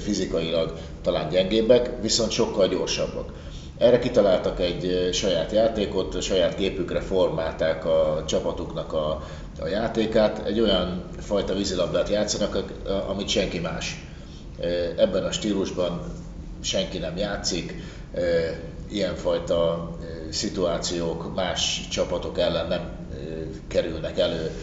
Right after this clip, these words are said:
a vízbe, mint a japánok ellen. Ezt fűszerezzük meg azzal, hogy itthon játszanak egy világversenyen, ö, sózzuk meg még azzal, hogy nyitómérkőzést kellett velük játszani, ami mindig a házigazda ellen aztán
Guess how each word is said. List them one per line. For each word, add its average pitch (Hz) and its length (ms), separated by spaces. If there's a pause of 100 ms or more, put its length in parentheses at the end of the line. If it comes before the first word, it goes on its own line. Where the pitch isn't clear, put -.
(200)
a 80 60
vízbe, 95 300
mint 85 220
a - 40
japánok 104 500
ellen. 123 400 (300)
Ezt 104 380
fűszerezzük 87 640
meg 87 160
azzal, 87 320
hogy 85 160
itthon 82 280
játszanak 104 560
egy 107 160
világversenyen, 101 880 (420)
ö, 85 220 (640)
sózzuk 87 540
meg 85 200
még 85 200
azzal, 87 400
hogy 82 200 (120)
nyitómérkőzést 82 920
kellett 80 340
velük 78 300
játszani, 82 440
ami 82 140
mindig 82 380
a 80 60
házigazda 82 640
ellen 78 280
aztán 76 480